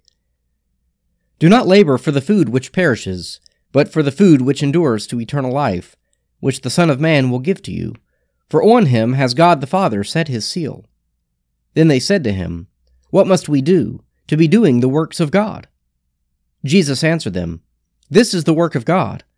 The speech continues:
that you believe in him whom he has sent." So they said to him, "Then what sign do you do, that we may see and believe you?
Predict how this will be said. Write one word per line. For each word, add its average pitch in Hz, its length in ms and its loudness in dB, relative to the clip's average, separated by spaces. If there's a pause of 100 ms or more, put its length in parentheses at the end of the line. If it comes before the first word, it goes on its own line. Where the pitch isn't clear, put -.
(300)
that 127 140 2
you 175 140 4
believe 160 400 2
in 95 80 -4
him 85 360 -10 (180)
whom 151 160 4
he 160 180 0
has 104 160 -2
sent." 123 400 -6 (680)
So - 160 2
they 185 140 4
said 240 220 2
to 135 60 0
him, 90 340 -8 (600)
"Then 175 200 6
what 214 180 4
sign 151 400 2
do 131 80 -2
you 151 140 0
do, 131 380 -2 (240)
that 139 160 -2
we 220 140 2
may 170 140 4
see 131 400 0
and 139 100 2
believe 175 320 0
you? 85 240 -12